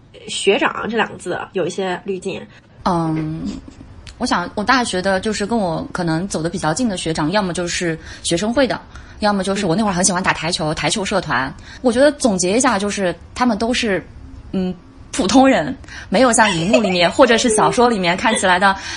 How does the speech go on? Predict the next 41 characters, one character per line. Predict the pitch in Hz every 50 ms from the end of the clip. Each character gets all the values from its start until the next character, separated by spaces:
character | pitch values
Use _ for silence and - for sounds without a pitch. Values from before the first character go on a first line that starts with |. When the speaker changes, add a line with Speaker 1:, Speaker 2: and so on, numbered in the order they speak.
| -
Speaker 2:
那 | - 240
么 | 240 220 190
光 | 190 220 214 214 214
鲜 | 220 208 202 202
亮 | 220 196 185 190
丽， | 202 190
家 | 185 196 196 202
里 | 202 185
都 | 175 175 202
有 | 208 196 175
钱， | 165 - 165 151 147 156
开 | 156 - 208 202
着 | 202 190
什 | - 165
么 | 160 165
跑 | 170 - - - -
车， | - - 175 156 160
就 | 170
大 | 170 202
家 | 196 196 202
可 | 202 180
能 | 160 160
连 | 165 160 160
辆 | 175 185 180
自 | 180 190
行 | 180 - 156
车 | 147 - 156
都 | 151 160
没 | 156 147 127 110
有。 | 147 147 - - - - - 330 - 311 302
Speaker 1:
<laughs> | - 285 247 - - - 311 - - - - -
哦。 | - 220 226 240 247 262 294 302 381 - - - 240 214 233 240 415 554 466 466 427 - - 370 359 339 320 320 320 -
<laughs> | - 339 381 403 381 381 381 370 339 - - - - - - - 254 247 - -
笑 | - - 269 233
死！ | 233 - - - 262
哎， | - 320 311 - -
那 | - - - - -
你 | - 214 -
像， | - - 320 254 - -
因 | - 269 294
为 | 294 294 -